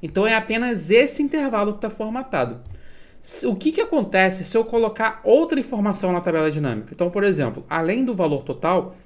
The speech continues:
eu vou colocar a quantidade de produto. Se eu colocar assim, ó, quantidade de produto embaixo da soma de valor, vai aparecer aqui, tá vendo? E ele já até formatou essa quantidade como moeda, tá vendo?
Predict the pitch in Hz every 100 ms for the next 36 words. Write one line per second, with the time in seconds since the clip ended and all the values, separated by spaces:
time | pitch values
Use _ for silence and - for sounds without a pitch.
0 | - 135 175 175 180 170 170 - 185 185
1 | 175 160 160 - 214 160 - - - -
2 | - - - - - - 247 254 269 240
3 | 220 196 185 185 - 233 196 104 - -
4 | - 185 196 185 190 180 185 175 143 -
5 | - 214 247 160 180 220 180 156 - 131
6 | 131 120 120 196 - - - - - -
7 | - - 156 160 170 170 - 165 - 208
8 | - 123 - - - - 123 220 147 123
9 | - - - - - - - 160 190 190
10 | 196 - - 247 - 233 240 214 - 190
11 | 185 165 156 156 - 170 165 131 147 202
12 | 143 113 - - - - - 175 180 190
13 | 190 151 185 220 151 123 - - - -
14 | - - - 135 185 -